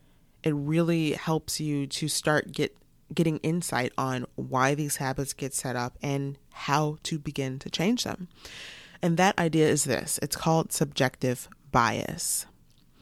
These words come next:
Um, subjective bias is something that comes into play when we decide something, like, for example, I like chocolate, and then we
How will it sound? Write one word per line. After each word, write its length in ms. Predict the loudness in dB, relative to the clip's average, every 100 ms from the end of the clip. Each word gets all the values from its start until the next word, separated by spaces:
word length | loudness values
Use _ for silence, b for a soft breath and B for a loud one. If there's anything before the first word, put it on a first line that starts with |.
| B B B B B B B 2
Um, 480 | 6 6 6 2 0 0
subjective 580 | 0 4 2 2 0
bias 560 | 2 4 6 4 2 -2 0
is 240 | 2 4
something 640 | 4 2 0 -2 0 -2 -6
that 300 | 0 0 0
comes 340 | 0 2 2 0
into 180 | -4
play 640 | -4 -2 0 0 0 -4 -8 -10
when 600 | 0 2 4 2 0 -4
we 840 | -4 0 2 2 0 0 -2 -4 -6 -8
decide 640 | 6 6 8 6 4 2 2
something, 680 | 0 0 -4 -4 -4 -6 -4
like, 440 | 2 2 2 -2 -4
for 140 | -2
example, 560 | 0 0 -2 -2 -4 -8 -2
I 140 | 2
like 260 | 4 2 0
chocolate, 500 | 0 0 2 -2 -4 _ _ _ B B B B B B B 4
and 960 | 6 6 6 4 2 0 0 -2 -6 -14 _ _ 2
then 320 | 4 4 2
we 600 | 2 2 2 0 -2